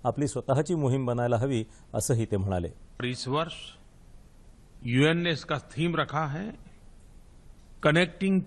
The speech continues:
Speaker 2: people to nature। दूसरे में शब्दों कहे तो back to basic। और नेचर से कनेक्ट का मतलब क्या है? मेरी दृष्टि से मतलब है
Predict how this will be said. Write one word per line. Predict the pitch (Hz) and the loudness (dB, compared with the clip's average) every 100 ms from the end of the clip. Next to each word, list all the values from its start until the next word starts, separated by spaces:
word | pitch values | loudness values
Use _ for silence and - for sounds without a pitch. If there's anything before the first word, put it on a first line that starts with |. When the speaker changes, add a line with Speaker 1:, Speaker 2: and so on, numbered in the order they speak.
| 156 | 0
Speaker 2:
people | 160 160 180 185 202 202 - - - - - - - - | -2 0 0 0 -2 -8 -16 -20 -20 -20 -20 -20 -8 2
to | 151 123 | 6 6
nature। | 110 - 107 101 - - - - - - - - - - - - | 4 0 -8 -10 -18 -20 -20 -20 -20 -20 -20 -20 -20 -20 -10 0
दूसरे | 127 113 139 | 2 4 4
में | 135 | 4
शब्दों | 117 127 117 131 | 2 0 2 2
कहे | 131 110 131 | 2 2 2
तो | 131 123 107 - - - - - - 120 | 2 2 0 -6 -16 -20 -20 -20 -14 -2
back | 113 131 117 - | 4 4 2 -8
to | 135 | -4
basic। | 117 110 110 98 - - - - - - - - - - - - - - - | -4 -4 -6 -8 -12 -20 -20 -20 -20 -20 -20 -20 -20 -20 -20 -20 -20 -20 -6
और | 190 | 4
नेचर | 180 156 175 175 214 | 6 8 6 2 0
से | 214 | 0
कनेक्ट | 202 202 220 220 | 0 0 0 2
का | 220 | 2
मतलब | 175 208 214 | 2 2 0
क्या | 208 214 | 0 -2
है? | 165 - 101 - - - - - - - - - - - - | -2 -6 -14 -16 -20 -20 -20 -20 -20 -20 -20 -20 -20 -20 -16
मेरी | - 123 131 147 | -2 2 4 4
दृष्टि | 135 135 - 139 | 4 0 0 0
से | 104 | 0
मतलब | 104 117 107 | 0 -2 -2
है | 110 151 - | -2 -2 -6